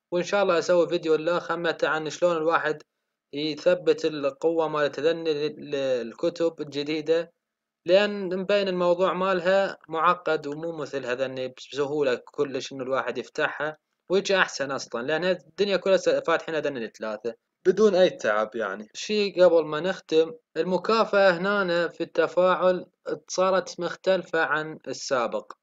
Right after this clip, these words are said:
المكافأة هنا طبعًا هنا اكو فد خطأ وانمسحت كل اللي موجودات هنا، بس موجود دخول اللعبة وخمس ساعات أونلاين. طبعًا اللي هي تحسب بس ما مكتوبة هنا، يعني لما نسوي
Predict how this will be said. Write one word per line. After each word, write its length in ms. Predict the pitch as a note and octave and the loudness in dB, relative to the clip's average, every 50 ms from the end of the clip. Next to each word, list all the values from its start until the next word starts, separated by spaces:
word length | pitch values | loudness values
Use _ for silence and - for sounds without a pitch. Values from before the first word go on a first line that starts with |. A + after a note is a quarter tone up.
| _ _ _ _ _ _ _ _ _ - - _ _ _ _ _ - | _ _ _ _ _ _ _ _ _ -20 -20 _ _ _ _ _ -2
المكافأة 720 | D#3 E3 E3+ F3 F3+ F3 F3+ G#3 A#3 A#3+ A3 G3 G#3+ G#3+ G3 | 2 2 2 4 2 0 2 4 4 4 6 6 4 4 4
هنا 180 | G3+ A3 G#3+ | 4 2 2
طبعًا 340 | G3 G#3 G3 F#3+ F#3+ F#3+ F#3 | 4 4 6 6 4 2 2
هنا 400 | F3+ G3 G3+ G#3 G3+ F#3+ F#3 F3+ | 0 0 0 2 2 2 2 0
اكو 160 | E3+ - E3+ | 0 -2 -2
فد 220 | D#3 - E3+ D#3+ - | 0 0 0 0 0
خطأ 400 | - - F#3 F3+ F#3 E3+ E3 C#3+ | 0 0 0 2 2 2 2 2
وانمسحت 580 | D3+ D3+ D3 D#3 F3 F3 F3 - D3+ C#3+ - | 2 0 -2 -2 -2 -4 -2 0 0 0 0
كل 320 | - - E3+ E3 D#3+ D3+ D3 | 0 -4 -4 -4 -2 -4 -6
اللي 220 | D3 D3 C#3 C#3 | -4 -2 -4 -2
موجودات 640 | C#3+ C#3+ C#3 C3 C3 C3+ C#3 C#3 D#3+ D#3 D3 - D3 | -2 -2 -4 -4 -4 -4 -4 -2 0 -2 -2 -2 -4
هنا، 480 | C3 B2+ D3 D#3 D#3+ D#3+ D#3+ E3 E3+ | -6 -6 -4 -6 -4 -4 -4 -6 -6
بس 280 | E3 D3+ E3 D3+ - - | -2 0 0 0 0 -2
موجود 300 | D3 D3 C#3 C#3+ C#3 C3+ | -4 -4 -4 -6 -8 -8
دخول 360 | B2+ B2+ A#2+ - D#3 D3+ C#3+ | -8 -8 -4 -2 -2 0 0
اللعبة 600 | C#3 C3+ C#3 D3+ D#3+ C#3 C3+ D3 D#3 D#3+ E3 D#3+ - _ _ _ _ _ _ _ _ _ _ - | -2 -2 -2 -2 -2 -2 -2 -2 -2 -2 -2 -4 -8 _ _ _ _ _ _ _ _ _ _ -2
وخمس 400 | E3+ E3+ D#3+ - F3+ F3+ E3+ C#3+ | -2 -2 0 0 -2 -2 -2 -4
ساعات 520 | - - E3 D#3+ C#3 D3 D#3+ D#3+ D#3 - | -2 0 2 2 2 2 2 0 0 -2
أونلاين. 460 | B2+ A#2+ A2+ G#2+ G#2 A2 G#2+ A2 A#2 A#2 _ _ _ _ _ _ - | -6 -6 -6 -6 -6 -6 -6 -6 -6 -10 _ _ _ _ _ _ 2
طبعًا 300 | F3+ G3 G3 G3+ G#3 G3+ | 4 4 4 4 2 2
اللي 100 | F#3+ F#3+ | 2 4
هي 180 | G#3 G#3+ G3+ | 4 4 4
تحسب 520 | G3+ B3 A#3+ A3+ - - - F3+ F3+ F3+ F3+ - - - | 4 2 2 2 0 -2 2 2 2 0 0 -8 -2 6
بس 240 | F3+ F#3 E3+ - - | 6 6 6 6 0
ما 60 | G3+ | 0
مكتوبة 480 | G3+ F#3 D#3 - - C#3+ B2 A2 G#2 G2 | 0 0 0 -2 -2 -6 -2 -2 -2 -4
هنا، 240 | G2 G#2 G#2 - _ - | -4 -10 -12 -12 _ -4
يعني 240 | C#3+ D3+ D#3+ E3+ F3 | -2 -2 0 2 2
لما 220 | F#3 F#3 F#3+ F#3 | 2 2 2 -2
نسوي 640 | E3+ D3+ - - F3 F3 E3+ E3+ E3 D#3 D3+ C#3+ | -2 -2 0 2 2 4 6 6 6 6 4 2